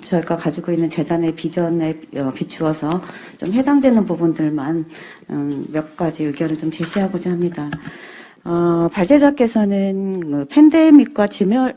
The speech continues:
지역 소멸이 가져오는 새로운, 새로운 패러다임을 유도하는 여러 요인들을 지금 제시하고 계시는데요.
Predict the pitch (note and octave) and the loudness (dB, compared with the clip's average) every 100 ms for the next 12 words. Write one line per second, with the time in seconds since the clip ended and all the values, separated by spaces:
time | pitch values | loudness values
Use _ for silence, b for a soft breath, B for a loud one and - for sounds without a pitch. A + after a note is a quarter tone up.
0 | - - A3+ A#3 D#4 D4+ C4+ A#3+ A3 B | -6 0 0 4 6 8 6 2 -4 B
1 | B B B B G3+ G3 G3+ G#3 G3+ G3 | B B B B -6 -2 -2 0 0 0
2 | G3 C4+ C4 B3 A3 - B3+ B3+ A#3+ G#3 | 0 0 2 0 -2 -2 2 2 2 2
3 | A#3+ - B3+ C#4 C4+ A#3+ G3 F#3 E3 D3+ | 0 -2 0 2 2 2 0 0 0 0
4 | F#3+ F#3+ F#3 D#3+ E3+ G#3 D3+ E3+ G3+ F3 | 0 0 0 0 0 0 0 0 -2 -2
5 | E3 D#3 D#3 E3 D#3+ G#3+ F#3+ E3+ D3 E3 | -4 -4 -6 -6 -6 -6 -6 -6 -8 -6
6 | D#3+ D#3 F3+ G#3+ | -6 -6 -4 -4